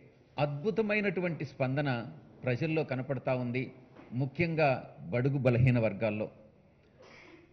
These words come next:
ఇంతవరకు గతంలో పద్నాలుగు సంవత్సరాలు పరిపాలించినటువంటి చంద్రబాబు నాయుడు ఏమీ చేయకుండా ఈరోజు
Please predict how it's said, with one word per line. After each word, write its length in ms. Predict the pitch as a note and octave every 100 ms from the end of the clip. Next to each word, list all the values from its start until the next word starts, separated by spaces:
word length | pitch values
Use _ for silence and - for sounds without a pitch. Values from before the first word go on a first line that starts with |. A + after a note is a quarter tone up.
| _ _ -
ఇంతవరకు 680 | E3 A3 B3 A3+ A3+ A3 C3+
గతంలో 520 | E3+ - A#3 A#3+ A#3 F#3+ - - - -
పద్నాలుగు 540 | D3 D#3 D#3+ A3+ A3+ A3
సంవత్సరాలు 580 | E3+ F3+ G#3 G3+ A3 G3+
పరిపాలించినటువంటి 1040 | E3 D#3 F3 F3 E3+ D3 D#3 D#3 D3+ C3+ -
చంద్రబాబు 420 | A#2+ C#3 C#3 C#3+
నాయుడు 340 | C3+ C3+ C3 D3 A#2+ B2+ - - _ _ C#3
ఏమీ 560 | C#3+ E3 G#3+ A3+ G#3 D#3
చేయకుండా 640 | E3+ D#3+ E3 D#3+ E3 F3+ - - - - -
ఈరోజు 600 | C#3+ D#3 F3 D#3 F3 C#3+